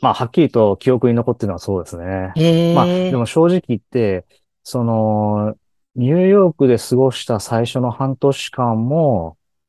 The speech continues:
Speaker 1: えーと、あんまり、あんまり覚えてないですね。あ、
Speaker 2: うん。
Speaker 1: そうか。ちょっと、なんでそうなのかなってふと思ったんですけど、
Speaker 2: はい。
Speaker 1: もしかしたら、<laughs>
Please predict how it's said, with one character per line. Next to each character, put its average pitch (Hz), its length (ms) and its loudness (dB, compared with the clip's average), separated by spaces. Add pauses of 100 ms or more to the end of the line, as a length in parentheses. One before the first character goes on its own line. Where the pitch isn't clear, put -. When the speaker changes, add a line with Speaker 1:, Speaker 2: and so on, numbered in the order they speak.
(260)
Speaker 1:
え 85 560 -4
ー 82 100 -16
と、 85 380 -12 (200)
あ 113 140 0
ん 151 220 -2
ま 151 80 0
り、 139 420 2
あ 170 140 -6
ん 214 80 -2
ま 226 100 2
り 196 80 2
覚 156 320 2
え 147 40 -2
て 147 120 -2
な 127 160 -2
い 82 80 -6
で 80 80 -16
す 90 160 -12
ね。 80 160 -14 (460)
あ、 151 140 -2
Speaker 2:
う - 20 -6
ん。 175 440 -8
Speaker 1:
そ 151 380 -12
う 101 140 -12
か。 - 360 -16
ち - 100 -2
ょ - 20 0
っ 214 80 -8
と、 98 240 -2 (640)
な 120 160 -2
ん 180 80 0
で 196 320 4 (640)
そ 190 220 2
う - 20 2
な 123 80 4
の 107 100 0
か 104 120 -2
な 101 100 -2
っ 92 40 -8
て 95 160 -6
ふ - 120 -12
と 143 100 2
思 131 160 2
っ 107 100 0
た 98 120 -6
ん 87 60 -10
で 87 80 -8
す - 80 -18
け 98 80 -4
ど、 92 340 0
Speaker 2:
は 196 280 0
い。 151 160 -12
Speaker 1:
も 196 100 -2
し - 60 -8
か 311 80 0
し - 60 -4
た - 280 -2
ら、 120 60 -8
<laughs> 127 380 -16